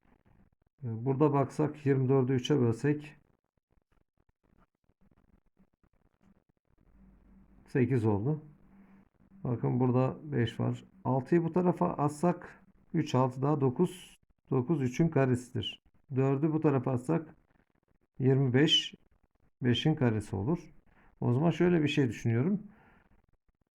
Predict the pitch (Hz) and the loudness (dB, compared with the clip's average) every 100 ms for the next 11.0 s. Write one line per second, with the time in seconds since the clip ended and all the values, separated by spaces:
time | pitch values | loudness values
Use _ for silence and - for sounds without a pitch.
0 | - 131 147 170 165 127 - - 143 127 | -12 0 4 6 6 4 2 -2 0 0
1 | 147 202 - _ _ _ _ _ _ _ | 0 0 -4 _ _ _ _ _ _ _
2 | _ _ _ _ _ _ _ _ _ _ | _ _ _ _ _ _ _ _ _ _
3 | - - - - 175 160 123 123 113 139 | -20 -20 -16 -2 0 2 2 0 2 2
4 | 196 208 - _ _ _ _ _ _ _ | 0 -2 -14 _ _ _ _ _ _ _
5 | _ _ _ _ _ _ - 139 151 180 | _ _ _ _ _ _ -2 2 6 4
6 | - 117 107 92 101 101 _ _ _ _ | 2 -4 -4 -4 -8 -10 _ _ _ _
7 | _ _ _ _ 196 _ _ 196 196 196 | _ _ _ _ _ _ _ _ _ -20
8 | 190 196 _ 190 _ _ 196 190 _ - | -20 -20 _ -20 _ _ _ -20 _ -20
9 | - _ - - - - - 147 139 135 | -20 _ -20 -20 -20 -20 -16 -4 -2 -2
10 | - 151 156 151 139 143 120 127 160 196 | 0 2 2 0 -2 0 4 4 4 2